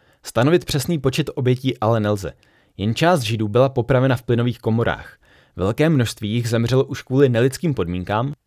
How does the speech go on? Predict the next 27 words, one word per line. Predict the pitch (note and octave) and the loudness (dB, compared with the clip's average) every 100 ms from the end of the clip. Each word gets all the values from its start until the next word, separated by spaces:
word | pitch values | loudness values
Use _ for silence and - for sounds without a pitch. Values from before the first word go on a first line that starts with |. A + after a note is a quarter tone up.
| _ | _
další | - G#2 B2+ A3 F3 | -2 2 4 2 -2
statisíce | - A2 A#2+ - A2+ B2+ | 0 0 0 -4 -2 -2
v | - | 0
takzvaných | A2 B2 D#3 A2+ | 0 2 2 2
pochodech | A#2 - D3 C#3 - | -2 2 2 2 -2
a | B2 | -4
transportech | B2+ B2+ - A#2+ - A#2 | 2 2 2 -2 0 -4
smrti | - G#2+ F#2+ G#2+ F#2 | -4 -8 -2 -2 -2
na | - | -6
konci | F2 F#2+ F2+ F2 | -4 -4 -2 -2
války. | E2 D#2+ - - _ _ _ | 0 -2 -8 -18 _ _ _
Vyhlazováni | F#2+ G2+ E3+ D3+ A#2 G2+ F#2 D2 - | -4 2 2 4 2 2 0 -6 -8
nebyli | - A2 E3+ F#3 C3 | -2 2 4 2 2
ale | C#3 | 2
jen | D3+ C3+ | 4 2
Židé, | A#2 A2+ D#2 - _ _ _ | 2 0 -2 -6 _ _ _
i | - | -4
když | E3+ C3 - | -2 -2 -6
těch | - B2+ | -2 0
byl | B2 B2+ | 4 4
největší | A#2 G#2+ G2 G2+ | 4 0 -2 -6
počet. | F2 - - _ _ _ _ _ - | -10 -12 -16 _ _ _ _ _ -10
Nacistickými | F#2+ D#3+ F3 F3+ - F#3+ F3 | -6 -2 -2 -2 -4 0 0
zvěrstvy | A2+ A2 A#2 - F2+ | 0 0 -2 -2 -8
trpěli | - A#2 D3+ D#3+ | -6 -4 0 -2
i | - F2 E2+ F2+ | -2 -6 -4 -4
Romové, | G2 G#2 A2 C3+ | -2 0 0 0